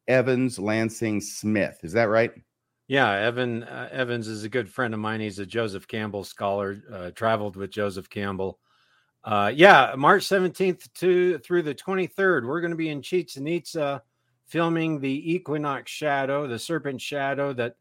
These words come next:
Speaker 2: undulates down the Temple of Kukulkan on the equinox. And of course, we'll, we'll be at Uxmal, Ekbalam, Labna, Loltun. Uh, it's gonna be a spectacular trip at a discounted price because I'm,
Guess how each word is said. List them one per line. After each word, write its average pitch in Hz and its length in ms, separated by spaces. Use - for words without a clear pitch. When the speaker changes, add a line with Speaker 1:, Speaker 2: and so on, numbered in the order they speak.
Speaker 2:
undulates 143 560
down 143 280
the 123 80
Temple 131 400
of 101 140
Kukulkan 131 720
on 151 260
the 131 220
equinox. 120 680
And 123 260
of 113 120
course, 139 340
we'll, 131 460
we'll 127 260
be 131 160
at 123 80
Uxmal, 135 720
Ekbalam, 131 640
Labna, 131 600
Loltun. 131 720
Uh, 120 240
it's 123 320
gonna 156 160
be 139 200
a 123 120
spectacular 139 1000
trip 127 420
at 185 240
a 202 100
discounted 196 720
price 185 420
because 139 320
I'm, 139 180